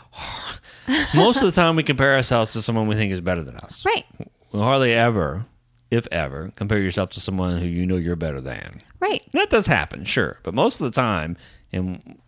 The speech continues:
Speaker 1: what we're talking about here, yeah, that's in light of, yeah, I'm not as good as them.
Speaker 2: Right.
Speaker 1: Right. I,
Speaker 2: Like,
Speaker 1: I don't, I don't, I don't meet that standard.
Speaker 2: I've never felt like I've met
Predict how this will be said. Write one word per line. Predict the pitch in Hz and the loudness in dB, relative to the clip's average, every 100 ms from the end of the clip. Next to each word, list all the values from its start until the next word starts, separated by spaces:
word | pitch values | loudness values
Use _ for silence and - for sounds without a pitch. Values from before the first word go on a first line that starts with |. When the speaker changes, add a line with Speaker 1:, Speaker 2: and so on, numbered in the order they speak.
| - | -6
Speaker 1:
what | 104 | -2
we're | 104 | -2
talking | 110 107 80 82 | 0 0 -2 -6
about | 76 80 - | -8 -8 -8
here, | - 95 67 80 _ _ _ _ _ | -4 -4 -6 -12 _ _ _ _ _
yeah, | 92 90 80 | -4 0 2
that's | 127 - | 0 0
in | 117 | 0
light | 101 95 92 | 2 0 0
of, | 90 85 - - - _ _ _ _ _ - | -2 -4 -8 -20 -20 _ _ _ _ _ -8
yeah, | 87 82 | -4 -2
I'm | 101 | 0
not | 98 | -2
as | 87 | -2
good | 87 | -6
as | 76 | -8
them. | 78 73 - - | -10 -14 -16 -10
Speaker 2:
Right. | 285 359 - - _ | -4 -4 -4 -10 _
Speaker 1:
Right. | 220 82 - - - | -12 -10 -10 -12 -8
I, | |
Speaker 2:
Like, | 90 | -4
Speaker 1:
I | 110 | -2
don't, | 92 92 - | -2 -6 -6
I | 90 | -6
don't, | 90 - | -6 -10
I | 95 | -8
don't | 85 | -8
meet | 82 82 | -8 -10
that | - 73 | -10 -10
standard. | - 69 69 65 - _ - | -12 -14 -12 -14 -18 _ -4
Speaker 2:
I've | 277 | -2
never | 262 262 262 269 285 330 285 226 | 0 0 0 0 -2 -2 -2 -2
felt | - - | -2 -6
like | 214 214 | -6 -6
I've | 202 196 | -6 -4
met | 196 202 196 | -4 -4 -6